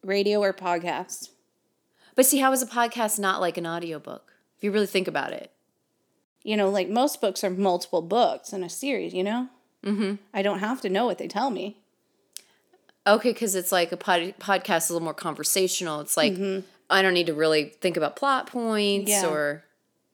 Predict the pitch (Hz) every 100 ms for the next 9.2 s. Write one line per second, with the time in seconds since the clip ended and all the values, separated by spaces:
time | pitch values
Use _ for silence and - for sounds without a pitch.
0 | _ _ _ 370 403 233 240 - 185 156
1 | 185 - _ _ _ _ - 302 349 403
2 | 339 320 302 202 208 214 220 202 - _
3 | _ _ _ _ 208 285 294 311 285 -
4 | 240 214 208 214 196 196 180 175 190 185
5 | 185 156 - 302 285 226 226 220 - 160
6 | 156 226 - 185 175 165 - 175 156 151
7 | 151 190 226 226 226 214 208 196 196 196
8 | - 214 226 226 - 208 196 185 180 175
9 | 180